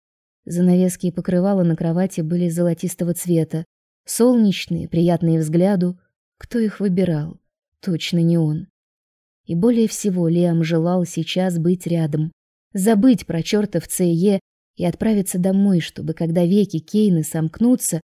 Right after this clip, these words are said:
просто сидеть рядом, чтобы вытащить ее из сна, если что-то пойдет не так. Да, он знал, что сквад безопасен, что это единственный наркотик, не создающий в мозговой структуре патологической зависимости.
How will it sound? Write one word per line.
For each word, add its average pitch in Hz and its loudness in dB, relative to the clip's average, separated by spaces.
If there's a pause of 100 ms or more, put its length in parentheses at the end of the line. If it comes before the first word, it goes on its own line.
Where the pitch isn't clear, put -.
(360)
просто 214 -4
сидеть 185 -2
рядом, 165 -4 (100)
чтобы 180 2
вытащить 175 0
ее 180 2
из 165 2
сна, 180 0 (400)
если 165 -2
что-то 170 -4
пойдет 165 -2
не 165 0
так. 156 -4 (560)
Да, 202 2
он 156 2
знал, 180 2
что - -8
сквад 180 -2
безопасен, 160 -2 (300)
что - -4
это 196 0
единственный 180 2
наркотик, 175 0
не 165 0
создающий 175 0
в 165 2
мозговой 165 0
структуре 196 -2
патологической 170 -4
зависимости. 170 0